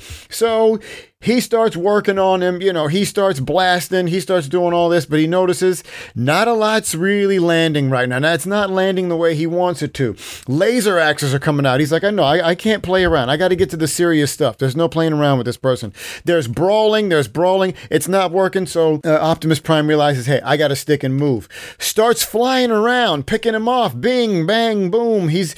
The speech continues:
he's shooting, he's slicing. However, these things still not really having an effect. So Optimus Prime says, "All right, this, this, this person is absolutely dangerous. This person is, it needs to be taken care of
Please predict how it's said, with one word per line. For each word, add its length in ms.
he's 200
shooting, 480
he's 200
slicing. 520
However, 440
these 220
things 400
still 580
not 320
really 260
having 460
an 80
effect. 380
So 160
Optimus 340
Prime 280
says, 160
"All 180
right, 220
this, 260
this, 400
this 180
person 400
is 80
absolutely 640
dangerous. 680
This 360
person 560
is, 500
it 880
needs 360
to 80
be 180
taken 360
care 320
of 240